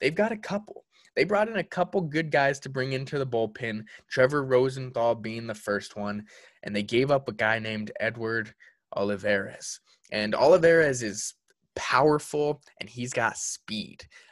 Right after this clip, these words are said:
I mean, this is a guy who's just got talent. So ro-, losing a guy like Olivares is going to suck, but Trevor Rosenthal fills a huge need. And this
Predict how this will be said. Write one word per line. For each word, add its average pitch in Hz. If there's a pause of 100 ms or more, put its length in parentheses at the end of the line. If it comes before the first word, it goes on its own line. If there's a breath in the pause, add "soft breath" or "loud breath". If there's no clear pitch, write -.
I 101
mean, 104
this 123
is 185
a 185
guy 127
who's 110
just - (220)
got 104 (200)
talent. - (320 loud breath)
So 113 (260)
ro-, 117 (420)
losing 180
a 190
guy 147
like 139
Olivares 120
is 104
going 113
to 107
suck, - (500 loud breath)
but 110
Trevor 156
Rosenthal 135
fills 117
a 104
huge 131
need. 107 (340 loud breath)
And 120
this 135